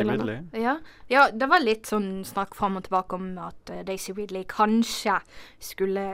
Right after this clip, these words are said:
Speaker 3: eh, ta over rollen, men det ble jo ikke noe av.
Speaker 1: Ok.
Speaker 2: Mm.
Speaker 3: Og det er jo egentlig,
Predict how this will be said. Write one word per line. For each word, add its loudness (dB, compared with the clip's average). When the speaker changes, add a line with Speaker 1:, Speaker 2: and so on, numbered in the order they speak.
Speaker 3:
eh, -10
ta -4
over -4
rollen, -2
men 0
det 2
ble -2
jo -12
ikke -10
noe -2
av. 4
Speaker 1:
Ok. 4
Speaker 2:
Mm. 8
Speaker 3:
Og -6
det 8
er 8
jo 6
egentlig, 0